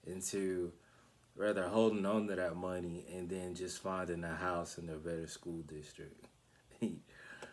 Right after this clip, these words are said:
Because I don't think I have any type of recourse for, um, my kid spending, like, thirty-five on my kid every year. Like, I don't think there's a tax break.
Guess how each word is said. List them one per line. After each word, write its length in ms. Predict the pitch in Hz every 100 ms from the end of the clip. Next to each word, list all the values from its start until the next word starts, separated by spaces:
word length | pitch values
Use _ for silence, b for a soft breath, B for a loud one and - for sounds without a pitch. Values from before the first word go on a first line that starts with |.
| B -
Because 300 | 98 104 110
I 140 | 117 123
don't 180 | 117
think 220 | 113 110 110
I 120 | 101
have 360 | 117 117 110
any 160 | 107 104
type 180 | 110 101
of 140 | 95
recourse 720 | 101 135 139 98 95 95 90 -
for, 540 | 92 95 92 92 92 95 b b b b b b b - - -
um, 760 | 95 90 87 87 87 87 87
my 160 | 92 90 87
kid 640 | - 120 123 104 98 98 - - -
spending, 600 | - - - 113 113 110
like, 440 | 110 104 101 92 -
thirty-five 640 | 104 107 98 - 104 98
on 160 | 95 92
my 160 | 90 87
kid 320 | - 131 113
every 260 | 82 78
year. 260 | 76 76 76
Like, 200 | 76 76
I 60 | 87
don't 160 | 98 95
think 140 | 85
there's 160 | 80 -
a 160 | -
tax 300 | 117 113 110
break. 640 | 110 110 107 107 107 101